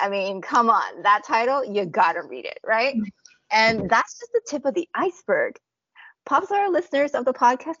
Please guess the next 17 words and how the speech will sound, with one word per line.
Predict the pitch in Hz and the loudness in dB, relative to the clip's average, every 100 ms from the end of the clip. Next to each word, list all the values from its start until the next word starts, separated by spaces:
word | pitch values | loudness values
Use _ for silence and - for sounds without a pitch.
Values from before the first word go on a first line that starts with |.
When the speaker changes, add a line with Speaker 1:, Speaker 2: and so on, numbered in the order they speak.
| - | -6
Speaker 1:
if | 208 | -2
you're | 214 339 - | 0 0 0
unfamiliar | - - 233 214 254 226 180 | -4 -2 0 4 6 8 6
with | 147 170 | 6 -2
her, | - 107 233 - _ - - 208 202 | -4 -4 -4 -8 _ -14 -10 -6 -2
get | 160 233 214 - | 2 4 2 2
into | 240 254 240 254 240 | 2 2 0 0 0
her | 247 240 | 2 2
work | 185 240 269 - - | 4 2 2 -2 -12
because | 226 233 208 | -10 -8 -8
she's | - 220 | -10 -8
got | 220 - | -10 -12
so | - - 262 262 | -18 -6 -2 0
much | 254 254 - | 0 -2 -2
more | 220 226 | -2 -2
to | 220 | -2
give. | 190 - 330 214 135 | -4 2 6 6 2